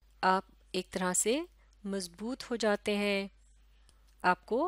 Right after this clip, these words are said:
हालात का मुकाबला करना आ जाता है। यानी जूं जूं आप वाक़यात और अपनी ज़िंदगी में जो मुख्तलिफ बातें होती हैं, कभी दुख, कभी खुशी, उनसे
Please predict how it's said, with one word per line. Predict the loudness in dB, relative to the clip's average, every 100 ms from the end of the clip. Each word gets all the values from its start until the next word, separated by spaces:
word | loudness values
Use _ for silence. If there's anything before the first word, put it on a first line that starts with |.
| 0
हालात | 0 2 4 4 4 2
का | 2 2 -2 -4
मुकाबला | -8 6 6 8 4
करना | 2 0 0 0
आ |
जाता | -2 -4 -2
है। | -4 -4 -8 -16 _ _ _ _ _ _ _ _ -4
यानी | 0 0
जूं | -2 -2 -2
जूं | -2 -4 -2
आप | 0 2 0 -2 _ -20 -20 -20 _ _ _ _
वाक़यात | 4 4 4 2 2 2
और | -2 -4
अपनी | -4 -4
ज़िंदगी | -4 -4 -4 -4
में | -4 -4 -4
जो | -6
मुख्तलिफ | -8 -6 -4 -2 -4 -6 -8
बातें | -4 -4 -4
होती | -6 -8 -6
हैं, | -2 -2 -2 -6 _ -10
कभी | -8 -6 -8 -6
दुख, | -6 -6 -16 -8
कभी | -4 -4 -6
खुशी, | -10 -8 -6 -6 -8 -12 -16 -18 -8
उनसे | -4 -4 -2 2 2 2